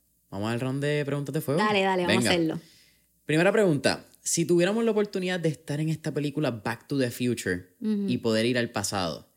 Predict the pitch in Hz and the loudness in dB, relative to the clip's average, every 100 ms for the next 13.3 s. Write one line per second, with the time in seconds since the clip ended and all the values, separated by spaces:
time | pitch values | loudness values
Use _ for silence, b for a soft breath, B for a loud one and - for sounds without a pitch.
0 | _ _ - 104 135 139 156 156 170 156 | _ _ -10 -4 -2 0 2 2 0 0
1 | 139 117 143 143 135 123 120 - 113 117 | -2 -2 -2 0 2 0 -2 -2 -2 0
2 | 113 110 123 127 127 - 127 131 117 104 | 0 2 0 0 -4 0 0 2 2 0
3 | 104 95 98 107 104 101 90 - 76 - | 0 -2 -2 -2 -2 -2 -4 -6 -8 -10
4 | _ _ _ _ _ _ _ _ 202 208 | _ _ _ _ _ _ _ _ -8 -4
5 | 240 269 277 262 233 220 202 - _ _ | -2 -2 -2 -2 -4 -4 -6 -12 _ _
6 | _ _ - 202 220 196 175 160 202 226 | _ _ -8 -4 -2 -2 -4 -2 0 0
7 | 262 226 - 233 254 285 226 208 208 202 | 0 0 0 0 0 0 -2 0 0 0
8 | 196 214 220 240 233 233 226 233 247 269 | 2 0 0 2 2 2 0 2 0 2
9 | 262 110 104 98 117 135 139 139 131 139 | 2 4 4 4 4 4 4 4 4 6
10 | 175 202 190 180 190 185 _ 98 95 120 | 8 8 6 4 -2 -8 _ -4 -4 0
11 | 131 143 147 139 113 120 120 127 120 117 | 2 2 0 -2 -2 -2 -2 -2 0 0
12 | 107 127 131 127 110 117 - 113 113 113 | 0 -2 0 0 0 0 0 0 0 0
13 | 107 98 78 | 0 -2 -4